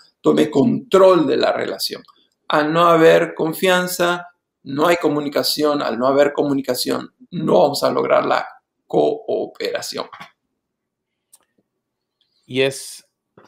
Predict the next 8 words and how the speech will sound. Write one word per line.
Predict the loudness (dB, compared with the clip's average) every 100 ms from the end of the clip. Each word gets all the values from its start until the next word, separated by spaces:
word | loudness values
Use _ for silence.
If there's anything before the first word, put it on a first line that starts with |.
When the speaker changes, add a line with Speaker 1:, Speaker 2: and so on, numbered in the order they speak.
| _ _ -20 -20 -20 -6
Speaker 2:
realmente | -2 -2 -4 -6 0 2 2 -2 _
duro | -20 -10 0 2 4 2 -2 -12 -14
el | -8
no | -8 -4
poder | 2 2 2
cooperar, | -4 -6 -8 -10 -16 _ _ _ _ _ _ _ _ _ _ _ _ _ _ _ _ _ -10
no | -6 -4
poder | -2 0